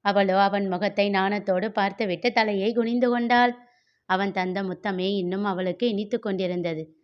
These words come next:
வேகமாக அவள் அருகில் வந்த நவநீதன், "மானத்தை வாங்காதடி, முதல்ல வீட்டுக்கு கிளம்பு" என்று அவள் கையை பிடித்து தரதரவென்று இழுத்து கொண்டு வெளியேற, "இருடா பிரியா, இந்தா" என்று சொல்லி பாக்ஸை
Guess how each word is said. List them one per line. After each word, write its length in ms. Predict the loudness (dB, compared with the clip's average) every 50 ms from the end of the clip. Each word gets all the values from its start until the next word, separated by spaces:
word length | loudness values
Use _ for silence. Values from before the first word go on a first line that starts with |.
| _ _ _ _ _ _ 0
வேகமாக 520 | 2 2 2 2 2 0 0 0 0 2 0 0
அவள் 200 | 0 2 0 0
அருகில் 380 | 0 0 0 0 -2 -2 -2
வந்த 260 | -2 -4 -4 -4 -4 -4
நவநீதன், 580 | -4 -4 -4 -4 -4 -4 -4 -2 -2 -4 -4 -6 -12 _ _ _ _ _ _ -6
"மானத்தை 420 | -2 0 0 0 0 -2 -2 -2
வாங்காதடி, 560 | -2 -2 -2 0 -2 -2 -2 -2 -2 -2 -4 -6 -8 _ _ _ -8
முதல்ல 320 | -4 -2 0 0 0 0
வீட்டுக்கு 360 | -2 -2 -2 -2 -4 -4 -4
கிளம்பு" 340 | -4 -4 -4 -2 -4 -6 -8 -10 _ _ _ _ _ _ -4
என்று 280 | -2 -2 0 0 0 0
அவள் 220 | 0 0 -2 -2
கையை 320 | -2 -2 0 0 0 0 0 0
பிடித்து 340 | -2 -2 -2 -2 -2 -2 0
தரதரவென்று 680 | 2 0 0 0 0 0 0 0 0 -2 -2 -2 0 0 0
இழுத்து 300 | 0 -2 -2 -2 -4 -4
கொண்டு 240 | -2 -4 -4 -4 -4 -4
வெளியேற, 440 | -4 -4 -2 -2 -2 0 0 2 0 0 -2 -4 -10 _ _ _ _ _ _ _ _ 2
"இருடா 320 | 4 4 6 6 4 4 2 -2 -6 -16 _ _
பிரியா, 280 | -2 2 4 4 4 2 0 -6
இந்தா" 280 | -6 -4 0 2 2 2 0 -2 -10 _ _ _ _
என்று 360 | -4 -2 -2 0 -2 -2 -4 -4
சொல்லி 300 | -2 -2 -2 0 0 -2 -2
பாக்ஸை 500 | 0 2 2 2 0 -2 -4 -4 -4